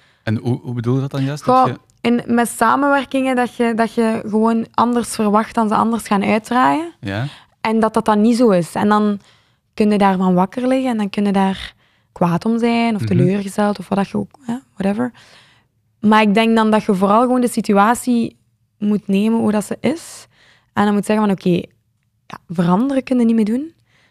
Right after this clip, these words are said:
Speaker 2: Wat ga je doen om dat in de toekomst gewoon."
Speaker 1: Ja.
Speaker 2: Dus, dus dat dan vooral. Ehm, maar ja, verwachten, ik moet wel zeggen, de mensen waar dat wij tot nu toe voor gewerkt hebben, die waren altijd wel heel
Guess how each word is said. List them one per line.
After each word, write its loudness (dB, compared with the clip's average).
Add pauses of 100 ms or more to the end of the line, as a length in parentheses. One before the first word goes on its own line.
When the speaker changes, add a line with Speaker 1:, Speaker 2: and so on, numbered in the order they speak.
(180)
Speaker 2:
Wat 0
ga 0
je 2
doen 0
om 2
dat 2
in 0
de 0
toekomst -2
gewoon." -2 (260)
Speaker 1:
Ja. -4
Speaker 2:
Dus, 2
dus 2
dat 2
dan 2
vooral. -2
Ehm, 0 (120)
maar 2
ja, 4
verwachten, 2
ik -10
moet 0
wel 2
zeggen, 2
de 4
mensen 2
waar 2
dat 2
wij 0 (360)
tot 0
nu 4
toe 4
voor 4
gewerkt 2
hebben, 2
die 4
waren 2
altijd 0
wel 0 (800)
heel -4